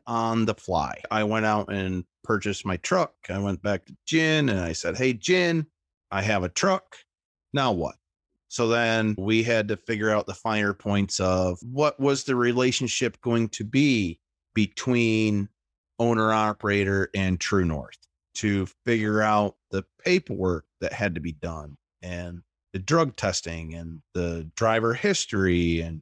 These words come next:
so on and so forth. So we had to figure all that stuff out. And then it was, "Okay, our next step is how do we get the truck licensed and registered?" Because before I had even bought the truck, Jin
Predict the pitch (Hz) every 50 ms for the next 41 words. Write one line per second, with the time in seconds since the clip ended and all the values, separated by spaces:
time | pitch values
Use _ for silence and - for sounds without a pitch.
0 | - _ _ - - - 147 135 127 123 123 123 - 190 190 156 - - 92 85
1 | 80 - - - 101 98 101 107 117 117 113 113 - - 147 139 135 139 139 139
2 | 147 151 180 196 196 - - - - - - - - - - _ _ _ _ _
3 | - 107 104 95 95 95 98 98 98 98 98 95 95 - - 98 98 98 98 92
4 | 90 87 - 95 98 - - 117 113 110 107 107 110 110 110 113 123 147 170 -
5 | - - - - 139 127 127 - - 139 131 135 135 135 139 139 - - - -
6 | _ _ _ _ _ _ _ _ - 143 147 151 156 151 147 147 143 139 151 147
7 | - - 147 - - 151 151 - _ _ _ - 131 131 143 143 - 165 151 -
8 | - 165 156 160 170 185 165 - - 82 65 58 - _ - 107 - 123 110 -
9 | - _ _ _ _ _ _ - 117 110 - - 170 175 175 175 170 165 156 151
10 | _ _ _ _ _ _ - 135 143 156 143 139 131 120 127 131 131 123 120 110
11 | 104 101 _ _ _ _ _ _ _ _ - 123 131 143 165 175 - - - -
12 | - 104 101 98 85 - - - - _ _ _ _ _ _ - - 135 143 156
13 | 156 156 151 151 156 151